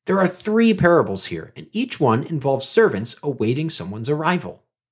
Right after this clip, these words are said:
In the first parable, servants are awaiting their master's return from a wedding. Jesus says that the master might even come back home in the second or third watch. Now, the Jews and Greeks divided the night into three watches, while the Romans divided the night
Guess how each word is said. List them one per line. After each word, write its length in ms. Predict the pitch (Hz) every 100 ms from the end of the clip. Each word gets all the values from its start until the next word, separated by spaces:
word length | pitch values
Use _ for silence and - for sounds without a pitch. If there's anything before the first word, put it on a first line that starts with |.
| -
In 80 | 113
the 60 |
first 300 | 107 269 285
parable, 480 | - 76 - - - -
servants 480 | - 247 254 269 190
are 100 | 151
awaiting 360 | 143 156 180
their 100 | 143
master's 480 | 131 123 - 151 147
return 480 | 165 - 82 82 -
from 200 | - 170
a 60 | 160
wedding. 440 | 175 190 - - _ _ _ -
Jesus 380 | 240 240 240 -
says 240 | 131 156
that 140 | 170
the 40 | 135
master 360 | 135 156 160
might 220 | 143 170 247
even 200 | 165 120
come 220 | 135 117
back 220 | 110 110
home 280 | 98 98 147
in 140 | 170
the 100 | 170
second 520 | 160 - 170 185 196 185
or 180 | 147
third 420 | 127 - 120 113 -
watch. 640 | 196 160 - - - - _ _ _
Now, 200 | 165 160
the 160 | 160 185
Jews 280 | 285 302 269
and 140 | 170
Greeks 320 | 220 165 -
divided 400 | - 135 135 139
the 80 | 143
night 280 | 107 101 -
into 240 | 151 143
three 280 | 160 196 269
watches, 540 | 226 - - - - 151
while 140 | 147
the 100 | 127
Romans 560 | 120 185 240 139 131 -
divided 400 | 107 107 110 117
the 80 |
night 320 | 95 82 92